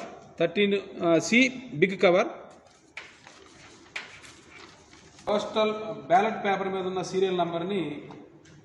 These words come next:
డిక్లరేషన్ మీద వేయాల్-, వేయాల్సి ఉంటుంది. బ్యాలెట్‌లో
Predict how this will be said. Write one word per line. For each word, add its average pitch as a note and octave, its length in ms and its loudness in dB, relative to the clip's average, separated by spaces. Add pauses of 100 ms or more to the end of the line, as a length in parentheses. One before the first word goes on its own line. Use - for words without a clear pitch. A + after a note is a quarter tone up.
(280)
డిక్లరేషన్ F3+ 500 -4
మీద F3 120 0 (1300)
వేయాల్-, E3 340 -2
వేయాల్సి E3+ 320 -2
ఉంటుంది. D#3 240 -8 (3000)
బ్యాలెట్‌లో G3 720 2